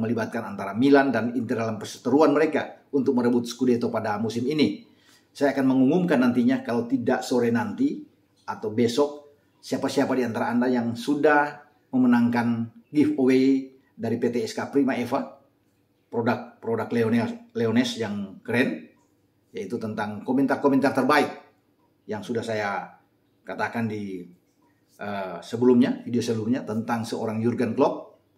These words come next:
dan hasil pertandingan, apakah Anda benar menebak satu kosong menang Liverpool atas Newcastle. Kita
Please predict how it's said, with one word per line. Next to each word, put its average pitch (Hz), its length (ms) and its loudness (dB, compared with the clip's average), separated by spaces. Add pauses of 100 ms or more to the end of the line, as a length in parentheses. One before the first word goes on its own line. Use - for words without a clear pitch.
(300)
dan 120 240 2
hasil 123 320 2
pertandingan, 135 720 4
apakah 120 320 -2
Anda 123 160 2
benar 117 640 2
menebak 117 320 2
satu - 320 -4
kosong 135 320 0
menang 117 400 0 (560)
Liverpool 123 400 0
atas - 640 -6
Newcastle. 123 480 0
Kita - 240 -8